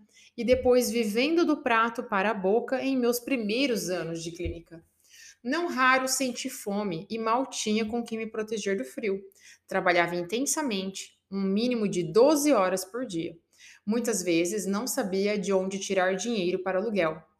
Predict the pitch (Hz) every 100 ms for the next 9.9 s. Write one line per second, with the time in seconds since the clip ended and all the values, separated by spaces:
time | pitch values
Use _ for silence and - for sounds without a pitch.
0 | _ 196 196 196 226 220 - 202 190 196
1 | 190 196 240 - 175 170 - _ _ -
2 | - - - - 247 247 240 190 175 -
3 | _ 185 180 165 160 214 233 - 247 233
4 | 185 202 196 170 170 160 165 - 196 180
5 | 170 - - 165 165 180 214 220 208 190
6 | 180 185 185 196 190 180 - 240 254 262
7 | 254 247 175 156 165 - 165 165 170 -
8 | _ _ _ _ _ _ _ _ _ 170
9 | 175 208 208 240 240 214 190 180